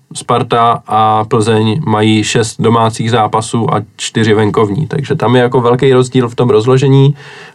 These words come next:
a když to bereme tak, že venku se vždycky ztrácí,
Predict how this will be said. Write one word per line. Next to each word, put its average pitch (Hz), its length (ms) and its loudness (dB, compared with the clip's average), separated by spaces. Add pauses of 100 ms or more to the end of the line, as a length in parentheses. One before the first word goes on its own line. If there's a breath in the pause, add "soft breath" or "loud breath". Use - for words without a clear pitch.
a 113 40 -4
když 113 200 0
to 117 100 0
bereme 120 440 2 (120)
tak, 107 220 0
že 113 260 0
venku 110 460 -4
se 110 160 -2
vždycky 110 360 -4
ztrácí, 107 680 -2